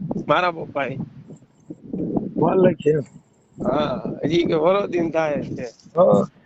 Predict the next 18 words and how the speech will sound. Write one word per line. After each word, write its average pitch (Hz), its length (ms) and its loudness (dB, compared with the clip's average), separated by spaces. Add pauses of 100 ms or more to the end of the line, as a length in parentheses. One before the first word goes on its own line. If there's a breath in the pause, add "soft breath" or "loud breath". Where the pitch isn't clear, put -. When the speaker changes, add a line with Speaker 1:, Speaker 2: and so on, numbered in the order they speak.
(880)
Speaker 1:
હું 147 240 4
તમને 214 340 2
એમ 220 160 -2
કહેતો 226 280 4
હતો 208 180 2
કે 165 480 2 (1040)
Speaker 2:
હા. 147 340 4 (460)
Speaker 1:
એક 175 100 2 (100)
ઠેકાણ 180 260 2
લપરું 185 460 0
છે, 208 160 6
સમજ્યા? 180 260 4 (300)
Speaker 2:
હા. 196 340 4 (960)
Speaker 1:
તો 135 260 2
ભાગીને 165 500 0
લગ્ન 165 340 2
કરાય 165 340 2
ખરી? 214 400 2